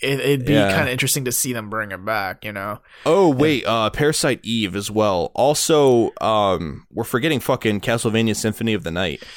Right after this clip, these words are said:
Speaker 1: Yeah, no, that has to be on here too, di-, right? Like that.
Speaker 2: Uh, Symphony of the Night is another one that's up there that's, like, kinda,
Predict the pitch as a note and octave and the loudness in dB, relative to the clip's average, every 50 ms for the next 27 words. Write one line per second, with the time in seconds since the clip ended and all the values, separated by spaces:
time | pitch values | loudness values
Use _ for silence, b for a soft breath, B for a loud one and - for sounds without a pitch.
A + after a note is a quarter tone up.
0 | B B B B _ - B2 D3 E3+ F3 F3 E3+ E3 D#3 D#3 D3 D#3 E3 D#3+ D#3+ | B B B B _ 0 0 2 2 2 0 0 0 2 2 2 2 2 0 0
1 | D#3+ C#3+ C3+ - - A2+ G#2+ A2 G#2+ G#2+ G#2+ G#2 A2 G#2 G2+ - - A2+ G#2+ G#2+ | -2 -2 -2 -2 -4 -4 -4 -6 -6 -6 -6 -6 -8 -8 -6 -6 -4 -4 -4 -4
2 | G2+ G#2+ G#2 G2 G#2 G#2+ G#2+ G#2+ A2 A2 - - - _ _ - - A#2 A#2 A2+ | -4 -4 -4 -2 -2 -2 -2 -2 -4 -6 -8 -12 -20 _ _ -6 -6 -6 -4 -2
3 | A#2 A2+ A2+ A#2+ A#2+ - - F3 D#3+ F3 F3 E3+ E3 D3 C3+ B2+ B2 B2 A#2 A2+ | 0 0 0 0 0 0 0 0 0 2 2 2 4 4 2 2 2 2 2 2
4 | G#2 G#2+ A2+ A2+ A2 A2 G#2+ G#2+ G2+ G2 - - G2 - - G2+ G2+ F#2+ - - | 2 2 2 4 4 4 4 2 2 0 0 -2 -2 0 0 0 0 0 0 -2
5 | G2 F#2+ - - - B2 C3+ C3 A#2 A2 G#2 - | -4 -4 -4 -4 -4 -2 0 2 2 2 2 0